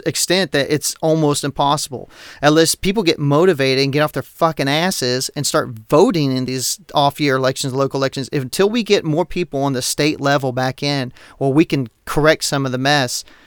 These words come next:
It's not like the, like I said, it's not like progressive ideals aren't ideals that people believe in. They really are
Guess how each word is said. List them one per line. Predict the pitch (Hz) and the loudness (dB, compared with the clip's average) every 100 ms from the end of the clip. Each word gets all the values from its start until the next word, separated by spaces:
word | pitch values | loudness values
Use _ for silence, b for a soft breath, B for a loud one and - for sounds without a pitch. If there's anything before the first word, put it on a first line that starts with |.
| b b | b b
It's | - 190 | -4 0
not | 240 294 | 2 2
like | 240 202 _ _ _ _ _ | 2 -2 _ _ _ _ _
the, | 160 143 143 127 - | -4 -4 -12 -14 0
like | 175 | 2
I | 175 | 4
said, | 185 165 | 2 0
it's | 220 | 0
not | 254 | 0
like | 233 | 0
progressive | 202 - 165 156 | -2 2 2 4
ideals | 139 135 175 151 135 - | 0 2 2 0 0 0
aren't | 151 156 - _ - | 2 2 -2 _ 0
ideals | 156 147 147 | 2 2 0
that | 139 | -2
people | - 139 | -4 -6
believe | 131 135 135 180 139 | -2 -2 0 0 0
in. | 120 117 _ _ | -4 -8 _ _
They | - 165 | 4 4
really | 127 143 190 170 156 | 4 4 6 6 4
are | 143 170 139 127 | 2 4 4 2